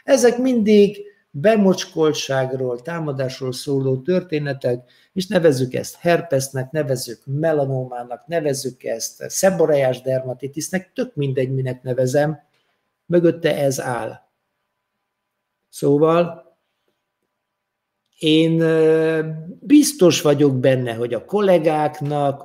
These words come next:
a túlnyomó többsége, tehát több mint kilencven százaléka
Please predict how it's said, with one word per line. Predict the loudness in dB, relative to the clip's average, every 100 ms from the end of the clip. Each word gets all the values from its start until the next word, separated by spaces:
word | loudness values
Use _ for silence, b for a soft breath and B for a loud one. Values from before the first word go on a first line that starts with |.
| -6
a | -6 -6 -4
túlnyomó | 4 4 6 6 6 4 4
többsége, | 2 2 -2 -6 -6 -4 -6 -6
tehát | -8 -6 -6 -8 -2
több | -2 2
mint | 2 0 -4
kilencven | -6 -6 -8 -8 -8
százaléka | -6 -4 -4 -4 -2 -2 -2 -2 -2